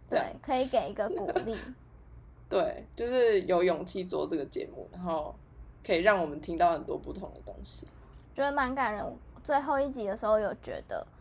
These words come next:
Speaker 2: 就是虽然从以前的选秀节目好像都会说什么大家就是台下十年功这样，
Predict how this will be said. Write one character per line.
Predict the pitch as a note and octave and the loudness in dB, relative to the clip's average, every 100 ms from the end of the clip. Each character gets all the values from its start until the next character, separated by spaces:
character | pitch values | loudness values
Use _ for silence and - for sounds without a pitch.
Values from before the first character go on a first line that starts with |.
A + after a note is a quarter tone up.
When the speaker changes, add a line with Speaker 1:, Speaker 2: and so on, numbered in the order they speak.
| - - | -20 -18
Speaker 2:
就 | - | -12
是 | B3 B3+ B3+ B3 - - - - - | -4 0 0 0 -8 -20 -20 -20 -20
虽 | - G4+ | 2 6
然 | F#4 D4+ | 6 6
从 | C#4 A#3 | 4 2
以 | G#3+ | 0
前 | G#3+ A3+ | -4 -2
的 | G#3+ | -2
选 | A#3 | -2
秀 | A#3 C#4 C4 - | 2 2 2 -4
节 | G3+ | -4
目 | A3+ | -2
好 | B3+ G#3 | -2 -4
像 | |
都 | G#3 | 0
会 | A#3 B3+ | 2 2
说 | - G#3 | 0 -2
什 | A3+ F#3+ | -2 -4
么 | G2+ - - - | -8 -10 -14 -6
大 | G#3+ | 0
家 | G3+ G#3+ | 2 2
就 | G#3 | 0
是 | B3 G3+ C#3+ - | -6 -6 -6 -10
台 | - A3 | -6 -2
下 | A3+ C4 | 2 2
十 | - F3+ | 0 -8
年 | F3 - | -10 -8
功 | - D3 E3+ A3+ | -6 -6 -6 -2
这 | |
样， | G#3 | -2